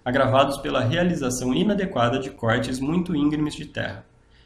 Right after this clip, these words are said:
Então, a partir de reuniões com os moradores, a equipe procurou expor os problemas através de maquetes e desenhos, além de desenvolver possíveis soluções para a contenção de terra. Buscou-se também esclarecer que o problema não era individual, mas sim coletivo,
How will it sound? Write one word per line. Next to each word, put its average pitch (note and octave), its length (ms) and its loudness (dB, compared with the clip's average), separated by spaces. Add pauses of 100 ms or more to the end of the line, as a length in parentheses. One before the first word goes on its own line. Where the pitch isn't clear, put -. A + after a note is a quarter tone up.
(200)
Então, C3 520 0
a B2 80 0
partir C#4+ 380 2
de F3+ 80 4
reuniões A2 520 2
com D#3 180 0
os C3+ 80 0
moradores, G#2+ 600 0
a A#2 80 0
equipe B2+ 280 -2
procurou B2 500 0
expor A#2+ 340 0
os B2 120 -2
problemas B2 500 4
através A2 380 -2
de A#2+ 60 -2
maquetes D#3+ 500 0
e E3+ 40 -2
desenhos, A2+ 640 -2
além A#2 220 2
de B2 140 4
desenvolver D3 500 0
possíveis F3+ 460 -2
soluções B2+ 420 -2
para C3 200 -2
a B2+ 60 -4
contenção D3+ 480 -4
de D3+ 140 -8
terra. G#2+ 400 -10 (580)
Buscou-se E3+ 440 -2
também B2 240 2
esclarecer B2 520 2
que B2 80 -4
o - 40 -10
problema B2+ 340 2
não D3 180 4
era D3 160 4
individual, D3+ 680 0
mas B2 240 2
sim C3 100 0
coletivo, B2+ 540 -2